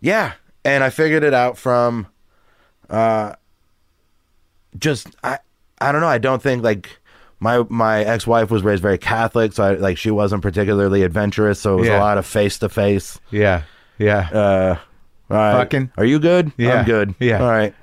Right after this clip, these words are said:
Speaker 2: Yeah,
Speaker 1: That's
Speaker 2: right.
Speaker 1: good. See you in a week."
Speaker 2: <laughs>
Speaker 1: And it, and then I had a, like, I had a weekend last year where I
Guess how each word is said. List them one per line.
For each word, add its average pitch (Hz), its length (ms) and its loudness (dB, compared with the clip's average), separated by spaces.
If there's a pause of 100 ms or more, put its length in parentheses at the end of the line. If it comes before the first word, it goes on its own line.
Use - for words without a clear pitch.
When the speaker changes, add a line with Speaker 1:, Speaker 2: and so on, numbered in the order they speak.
Speaker 2:
Yeah, 123 180 0
Speaker 1:
That's 120 120 0
Speaker 2:
right. 113 60 2
Speaker 1:
good. 113 240 0 (340)
See 113 220 -4
you 131 60 2
in 135 60 0
a 131 60 2
week." 143 380 0
Speaker 2:
<laughs> 185 60 -2 (1600)
Speaker 1:
And 139 160 0
it, - 320 -6 (600)
and 131 160 -2
then 147 100 2
I 135 120 2
had 123 280 -2
a, 110 400 -2
like, 120 140 0
I 120 80 2
had 131 160 2
a 120 60 2
weekend 120 420 -2
last 117 320 -2
year 113 180 2
where 107 180 2
I 92 200 -2